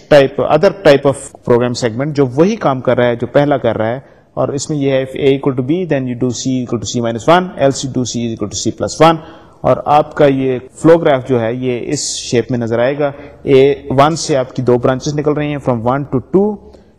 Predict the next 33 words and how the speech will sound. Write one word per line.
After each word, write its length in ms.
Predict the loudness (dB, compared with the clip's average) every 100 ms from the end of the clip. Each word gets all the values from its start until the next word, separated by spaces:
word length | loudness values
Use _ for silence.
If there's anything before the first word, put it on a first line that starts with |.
| -2
یا 160 | 0 0
one 100 | -2 -2
سے 60 | -4 2
three، 140 | 2 2 -6 -12
اور 140 | 0 0
پھر 160 | 2
two 300 | -2 0 -2 0 -2
اور 120 | -4 -4 0
three 160 | 2 2
دونوں 260 | 0 -2 -4 -4
سے 140 | -6 -6 -4
you 120 | -2 0
go 80 | 0 -2
to 40 | 0
four۔ 140 | 0 0 -4 -20 -20 -20 -20 -20 -20 -2 2
And 200 | 2 2
in 100 | 0 4
this 140 | 4 4 2
particular 320 | 2 0 -2 0
case, 240 | 0 0 2
there 120 | 2
are 80 | 2 -4
only 260 | -4 -4 -6 -6 -4
two 100 | -2 0
branches, 440 | -2 -2 -4 -4 -8 -20 _ _ _ _ 0
there 120 | 4 4
are 80 | 2 -4
only 200 | -4 -4 -2
two 120 | -4 0
paths, 320 | 0 0 -4 -12 -8
and 140 | -4 0
there 120 | 2 2
are 100 | 0